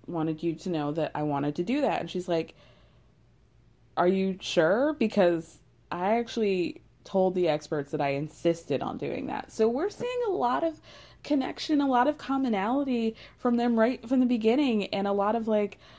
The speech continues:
"Oh, you thought this? Well, I thought this, and you thought you, we were on the sa-, you were on this page. Well, wow, how weird is it that I was also on the same page?" There's a lot of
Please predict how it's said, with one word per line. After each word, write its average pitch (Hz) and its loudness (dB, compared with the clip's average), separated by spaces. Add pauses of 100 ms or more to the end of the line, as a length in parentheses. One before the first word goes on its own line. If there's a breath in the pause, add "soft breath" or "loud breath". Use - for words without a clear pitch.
(380 loud breath)
"Oh, 262 2 (680)
you 170 0
thought 311 -2
this? 359 -4
Well, - -6
I 240 4
thought 208 2
this, 160 0
and 147 -2 (800 loud breath)
you 208 2
thought 277 0
you, 254 0
we 262 -2
were 269 0
on 262 2
the 262 0
sa-, 262 -4 (160)
you 196 0
were 247 0
on 240 2
this 247 -2
page. 254 -2
Well, 175 -4 (120)
wow, 214 2
how 208 4
weird 202 4
is 185 0
it 160 0
that - -2
I 180 2
was 190 4
also 190 2
on 170 0
the 160 -4
same 147 -6
page?" 139 -4
There's 165 -4
a 190 2
lot 285 0
of 349 -2